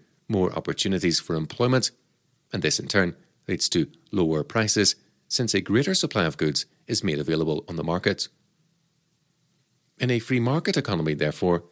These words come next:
production and distribution occur together. It is the failure to understand that production and distribution in a free market economy are complex, interdependent processes taking place between all people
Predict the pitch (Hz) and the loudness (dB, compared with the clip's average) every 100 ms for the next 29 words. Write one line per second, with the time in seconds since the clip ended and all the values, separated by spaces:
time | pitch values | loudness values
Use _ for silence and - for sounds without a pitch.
0 | _ _ - 123 95 87 - 120 90 71 | _ _ -4 -2 0 0 0 0 0 -2
1 | - - 78 85 90 82 - 107 76 67 | -4 -4 -2 0 -2 -4 -6 -6 -6 -4
2 | - 85 101 98 - _ _ _ _ _ | -2 2 2 2 0 _ _ _ _ _
3 | _ _ _ - 127 98 78 95 - 101 | _ _ _ -6 0 0 0 -2 -2 0
4 | 95 90 85 90 - 78 - - 107 104 | 2 2 0 -4 -6 -4 -2 0 0 0
5 | 92 78 - 76 78 85 - 92 76 69 | 0 -4 -6 -8 -4 -2 -2 -2 -2 -4
6 | - - 76 90 - 90 - 78 - 85 | -6 -6 -4 -2 -2 -2 -6 -8 -4 -2
7 | 80 80 71 - 95 92 80 - _ - | -2 -4 -6 -4 0 0 -2 -6 _ -8
8 | 78 - - 95 - 85 - - _ _ | -6 -6 -6 -4 -2 -2 -2 -8 _ _
9 | 90 85 85 - 95 90 78 69 123 113 | -6 -4 -4 -4 -4 -2 -4 -2 -2 0
10 | 98 95 85 - _ _ _ - - 73 | 0 0 -2 -4 _ _ _ -12 -10 -6
11 | - 82 - - 76 - 80 78 104 - | -2 -2 -2 -6 -6 -2 -2 -2 -2 0
12 | 76 | -2